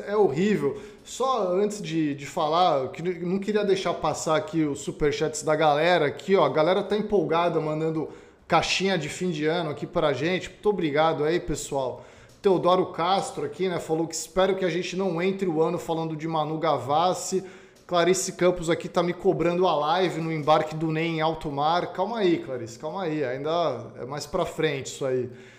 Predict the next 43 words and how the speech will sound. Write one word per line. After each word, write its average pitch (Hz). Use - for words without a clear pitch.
A 139
Marina 175
Mari 175
aqui 160
também, 185
né, 170
é, 139
perguntou 165
se 180
não 185
rola 185
uma 190
live 180
pra 185
falar 175
sobre 175
a 175
festa 185
final 170
e 135
sobre 165
a 175
final 180
da 165
Fazenda. 151
Pô, 214
Marina, 160
os -
caras 208
da 208
Fazenda 208
são 233
foda, 160
né? 156
Fazem 170
a 180
final 190
no, 208
no 190
Natal, 185
tá 147
ligado, 147
velho? 135